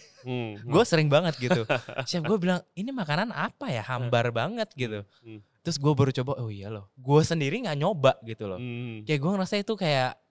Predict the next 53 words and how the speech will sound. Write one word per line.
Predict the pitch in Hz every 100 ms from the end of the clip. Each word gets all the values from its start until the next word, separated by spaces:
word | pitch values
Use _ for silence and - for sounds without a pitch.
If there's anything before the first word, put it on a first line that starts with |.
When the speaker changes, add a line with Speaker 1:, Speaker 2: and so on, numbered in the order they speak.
| -
Speaker 2:
apa | 160 196
ya, | -
amateur, | 143 147 - 160 147 143 143 - -
Speaker 1:
Iya, | 120 113
Speaker 2:
apa | 107
Speaker 1:
amateur | 131 - - 156
Speaker 2:
ya, | 143
Speaker 1:
mistake, | 147
Speaker 2:
mistakes | 143 127 98
Speaker 1:
mistake. | 117
Speaker 2:
banget. | 147 196 175 147 -
Padahal | 135 127 135
Speaker 1:
Masak | 214 151
Speaker 2:
kan, | 147
Speaker 1:
nggak | 131 113
Speaker 2:
iya, |
Speaker 1:
dicobain, | - - 147 123
Speaker 2:
padahal | 113 131 185
Speaker 1:
iya. | 185 123 -
Speaker 2:
you | 117 127
as | 120
a | 110
chef, | 107 196 -
you | 117
have | 131 -
to | -
taste | - 139 -
your | 117
food | - 160
before | 131 - 123
you | 117
serve | 110 127 120
to | 120
someone | - 139 147 110
gitu | 107 117 113
loh. | 92
Speaker 1:
Hmm, | 104
hmm, | 120 120 113
hmm. | 107
Speaker 2:
Dan | 117
di | 113
sana | 110 120 165
ya | 143 127
gue | 113 156
banyak | 135 113 110
banget | 104 107 120
lah | 120 107
belajar | 101 101 107
dari | 98 95 92
Cordon | 113 104 104
Bleu. | 110
Nah, | 113 107
setelah | - 120 117